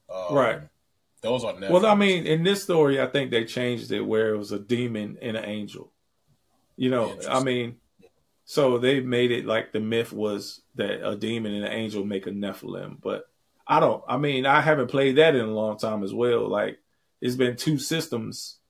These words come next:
Speaker 2: that it went by since then. <laughs> So, two, P S four and P S five. So, it's been at least ten years.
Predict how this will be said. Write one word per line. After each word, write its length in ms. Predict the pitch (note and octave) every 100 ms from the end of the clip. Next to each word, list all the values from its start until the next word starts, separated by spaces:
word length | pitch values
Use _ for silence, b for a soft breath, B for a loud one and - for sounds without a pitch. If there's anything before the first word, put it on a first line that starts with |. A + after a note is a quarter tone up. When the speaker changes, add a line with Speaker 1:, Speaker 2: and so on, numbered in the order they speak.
| -
Speaker 2:
that 140 | A#2 A2
it 120 | G#2+
went 200 | G#2 G2+
by 220 | G#2+ G#2
since 300 | G#2 G#2+ G2
then. 220 | A2+ A#2+ -
<laughs> 80 | D#3
So, 380 | B2+ A#2+ A2+ A2+ b b -
two, 140 | C3
P 240 | - C3+
S 120 | C3 B2+
four 340 | C#3 C#3 B2+
and 80 | A#2+
P 180 | B2 B2
S 160 | A2+ - -
five. 400 | A#2 A#2 G#2 G#2+
So, 320 | G2 F#2 A2 _ _ _ _ _ _
it's 120 | - -
been 420 | A#2 A#2+ A#2 A2+
at 140 | A2+
least 300 | A#2+ D3 -
ten 180 | A2+ G2
years. 440 | G2 F#2+ - -